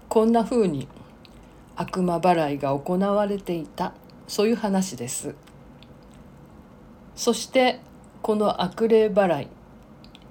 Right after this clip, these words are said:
これを職業としていた、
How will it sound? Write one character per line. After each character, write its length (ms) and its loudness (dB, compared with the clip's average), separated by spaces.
こ 120 -6
れ 160 0
を 300 0
職 360 -2
業 200 2
と 160 -2
し 100 -8
て 160 -6
い 100 -6
た、 320 -12